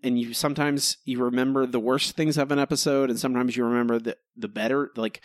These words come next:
I guarantee if we watched The Girl Slept Too Little, there'd be a lot of things we're like, "Really? What?"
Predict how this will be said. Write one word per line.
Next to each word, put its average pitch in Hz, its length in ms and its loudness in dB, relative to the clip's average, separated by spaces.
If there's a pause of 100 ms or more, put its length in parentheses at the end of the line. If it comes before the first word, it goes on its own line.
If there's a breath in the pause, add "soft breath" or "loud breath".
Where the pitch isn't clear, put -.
(420 loud breath)
I 151 100 2
guarantee 180 320 2
if 151 60 0
we 139 120 4
watched 135 220 2
The 135 40 -18
Girl 127 180 0
Slept - 260 -4
Too 120 100 -2
Little, 127 240 2
there'd 120 160 0
be 123 60 0
a 117 40 2
lot 113 200 0
of 113 60 -6
things 117 220 -4
we're 104 100 -2
like, 85 240 -4
"Really? 165 460 -2 (320 loud breath)
What?" - 460 -4